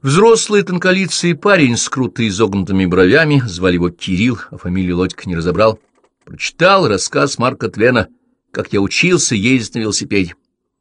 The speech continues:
С такими интонациями, с такой мимикой, что все в зале буквально помирали от смеха, и Лодька. Затем две девочки в длинных блестящих платьях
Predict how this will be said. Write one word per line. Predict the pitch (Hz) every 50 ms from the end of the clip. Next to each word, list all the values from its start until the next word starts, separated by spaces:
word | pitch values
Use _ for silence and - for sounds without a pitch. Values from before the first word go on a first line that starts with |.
| _ _ _ _ _ _ _ _
С | _
такими | - - 98 - 113 104 104 101
интонациями, | 101 95 - 101 98 107 151 180 190 170 135 - - 110 92
с | 87 -
такой | - - - 92 92
мимикой, | 90 98 131 156 156 127 - - 95
что | - - 110 98
все | - - 117 117
в |
зале | 92 107 110 107
буквально | 98 95 - 107 107 98 90 - - _ -
помирали | - 104 104 107 107 110 107 104
от | 98 -
смеха, | - - 113 95 - - - _ _ _ _
и | - -
Лодька. | 101 90 90 95 - - - _ _ _ _ _ _ _ _ _ _ _ _ _ _ _ _ _ _ _ _ _ _ _ _ _ _ _ _ _ _ _ -
Затем | 117 143 170 170 - 247 254 233 160
две | 131 131 131 127 123 113
девочки | 131 202 226 226 214 202 - - - - 180
в | 160
длинных | 143 135 165 190 180 175 175 170 147
блестящих | 147 156 156 143 - - 160 156 143 - - - 151 - -
платьях | - 143 147 143 135 - - 131 -